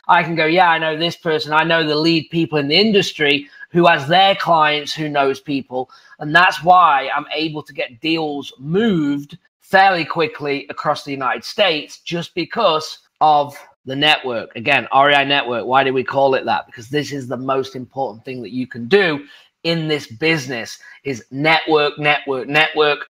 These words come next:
The more that you network, the easier this business becomes, and you need to be doing it. So if you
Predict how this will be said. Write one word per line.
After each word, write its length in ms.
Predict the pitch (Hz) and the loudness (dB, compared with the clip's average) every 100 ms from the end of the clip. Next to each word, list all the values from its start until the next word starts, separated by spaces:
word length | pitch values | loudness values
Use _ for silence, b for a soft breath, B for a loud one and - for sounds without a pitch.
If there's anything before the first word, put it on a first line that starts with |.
| - | -10
The 100 | 143 | -6
more 460 | 147 165 180 190 190 | 0 4 6 4 2
that 140 | 180 | -2
you 120 | 185 | -4
network, 560 | 175 165 160 156 151 143 | 0 0 2 0 0 -2
the 160 | 143 - | -10 -8
easier 760 | 180 208 220 160 170 151 143 143 | -2 0 0 0 2 4 2 0
this 140 | 147 | -6
business 580 | - 147 139 139 131 - - | -2 -2 -2 -4 -8 -10 -12
becomes, 680 | 120 - 151 175 190 - - _ - - | -12 -2 0 0 -4 -6 -14 _ -8 0
and 480 | 139 135 131 131 - | 2 2 0 -6 -6
you 120 | 139 | -2
need 240 | 143 139 - | 0 0 -4
to 60 | |
be 120 | 127 110 | -8 -6
doing 360 | 131 131 110 | -2 -2 -2
it. 220 | 87 - | -6 -8
So 360 | - 180 160 - B B B | 2 2 2 -2 B B B
if 200 | 165 151 | -4 -2
you 460 | 180 220 254 247 | 2 4 4 0